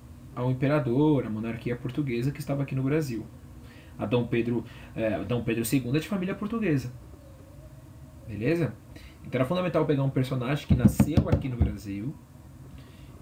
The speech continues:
e que representa essa luta contra a monarquia.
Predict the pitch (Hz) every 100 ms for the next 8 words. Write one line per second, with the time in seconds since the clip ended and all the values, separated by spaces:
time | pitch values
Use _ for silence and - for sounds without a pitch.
0 | - - 107 110 107 104 113 123 127 123
1 | 135 131 131 127 127 123 131 120 123 127
2 | - 98 95